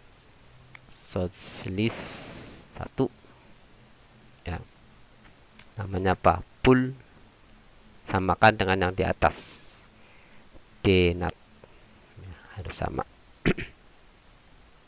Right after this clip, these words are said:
Oke, enter. Selanjutnya,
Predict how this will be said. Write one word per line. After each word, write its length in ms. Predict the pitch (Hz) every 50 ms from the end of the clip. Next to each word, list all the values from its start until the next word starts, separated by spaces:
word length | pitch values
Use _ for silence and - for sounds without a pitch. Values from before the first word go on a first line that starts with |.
| - - - - - -
Oke, 240 | - 101 113 117 - - - - - - -
enter. 240 | - 87 92 - - - - - - - - - - - - - - - - - - - - - - - - - - - - - - - - - - - - - - - -
Selanjutnya, 1120 | - - - - 110 101 98 95 92 92 95 90 90 87 - - - - - 101 110 120